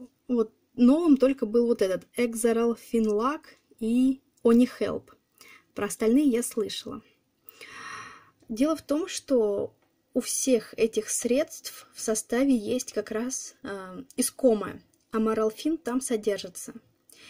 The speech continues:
Здесь я привела примеры, сколько стоит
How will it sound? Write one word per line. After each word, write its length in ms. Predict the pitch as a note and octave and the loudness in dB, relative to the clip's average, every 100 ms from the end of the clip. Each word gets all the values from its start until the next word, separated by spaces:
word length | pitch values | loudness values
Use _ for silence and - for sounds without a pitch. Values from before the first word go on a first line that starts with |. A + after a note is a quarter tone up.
| - - _ - | -20 -20 _ -16
Здесь 360 | G#3 E4 - | -6 -4 -2
я 60 | C#4 | -2
привела 400 | C4 C4 B3+ B3+ | 0 2 2 2
примеры, 640 | C4 C4 C#4 D4 A3 - - | 2 4 6 4 0 -6 -10
сколько 480 | - - C4 - | -6 0 0 0
стоит 640 | - - B3 G#3 - - | -14 -2 2 2 0 -8